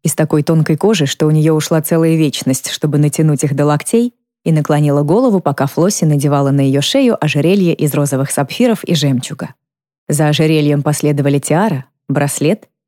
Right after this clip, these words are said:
серёжки из того же ювелирного гарнитура. Она никогда не смогла бы стать первой красавицей бала. Эта роль выпадала черноволосым красоткам, таким как её сёстры. Но она,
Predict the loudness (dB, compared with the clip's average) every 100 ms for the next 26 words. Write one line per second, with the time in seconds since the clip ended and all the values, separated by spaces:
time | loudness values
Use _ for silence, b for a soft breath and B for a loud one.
0 | _ -6 -2 0 0 -2 -2 0 0 0
1 | 0 0 0 0 0 0 0 0 0 0
2 | 0 -4 -6 -10 _ _ _ _ _ _
3 | _ _ _ _ -2 2 2 2 2 2
4 | 0 0 0 2 0 0 0 -2 0 0
5 | 0 0 -2 0 0 0 -2 -2 0 -2
6 | -4 -10 _ _ _ _ -6 0 0 2
7 | 0 0 0 0 0 0 0 2 0 0
8 | -2 -2 -2 -2 -4 -4 -6 -8 _ -4
9 | 0 0 0 0 2 0 0 -2 -2 -10
10 | -12 _ _ _ _ _ -2 2 4 2
11 | 2